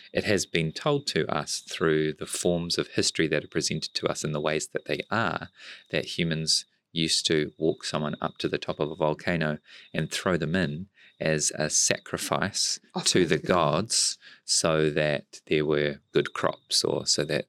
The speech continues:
Speaker 1: there was good enough weather to, n-, you know, no tornadoes, no volcanoes, no,
Speaker 2: Mm.
Speaker 1: no natural disasters. And that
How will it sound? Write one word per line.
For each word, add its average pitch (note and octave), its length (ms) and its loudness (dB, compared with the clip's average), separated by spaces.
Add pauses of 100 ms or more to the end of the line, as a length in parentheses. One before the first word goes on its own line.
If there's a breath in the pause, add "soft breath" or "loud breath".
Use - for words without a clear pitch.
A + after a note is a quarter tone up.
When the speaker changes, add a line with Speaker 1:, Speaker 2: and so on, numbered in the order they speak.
Speaker 1:
there D2+ 180 2
was D2+ 400 0 (520 loud breath)
good D#2 120 4
enough D2 460 -2 (160)
weather D2 500 2 (120)
to, C#2+ 400 -2 (420)
n-, D#2+ 200 -2 (160)
you E2 120 -4
know, C#2+ 120 -2
no D#2 400 0 (760)
tornadoes, D2+ 500 0
no D2 140 0
volcanoes, C#2+ 560 -4
no, D#2 140 -2 (260 loud breath)
Speaker 2:
Mm. D#3+ 180 -10
Speaker 1:
no D#2+ 140 0
natural D#2 340 0
disasters. D2 540 -4
And F#2+ 220 0
that G#2 260 0